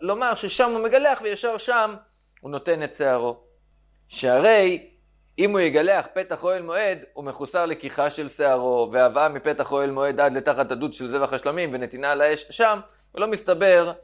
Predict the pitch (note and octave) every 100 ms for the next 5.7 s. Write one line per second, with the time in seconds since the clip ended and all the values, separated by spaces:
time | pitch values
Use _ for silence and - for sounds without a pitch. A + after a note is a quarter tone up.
0 | _ _ _ - A2 C#3+ C#3+ C3+ - -
1 | A2 G2 A2 A2 A2 - - A2 A2 F2+
2 | F2 _ _ _ _ - C3+ D3 F3+ F3
3 | A3+ A3+ G#3 - _ _ _ _ _ -
4 | - D3 - B2+ C#3+ G3 F#3+ D#3+ - C3+
5 | D#3 - - - F3+ F#3+ A#3